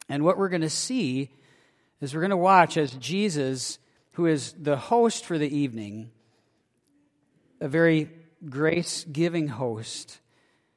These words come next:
we're gonna watch as he helps his disciples and he helps us come to a newfound appreciation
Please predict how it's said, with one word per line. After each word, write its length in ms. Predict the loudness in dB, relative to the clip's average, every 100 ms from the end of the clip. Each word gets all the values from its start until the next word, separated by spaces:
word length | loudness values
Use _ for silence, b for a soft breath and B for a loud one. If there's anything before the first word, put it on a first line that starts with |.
| _ _ -8
we're 100 | -2
gonna 140 | 0
watch 380 | 4 6 6 2
as 200 | -4 -4
he 380 | -4 -2 -2 -4
helps 420 | 0 0 0 -2
his 120 | -8
disciples 580 | -6 -4 -2 -2 -4 -6
and 100 | -4
he 60 | -2
helps 340 | -2 -2 -4
us 540 | 0 2 2 0 -10 -12 b b b b b b b _ -4
come 280 | -2 -2
to 200 | -2 -2
a 120 | 0 0
newfound 1120 | 0 2 0 -2 -4 -4 0 0 0 -4 -6
appreciation 1080 | -12 -6 -6 -4 -6 -6 -6 -8 -12 -14 -18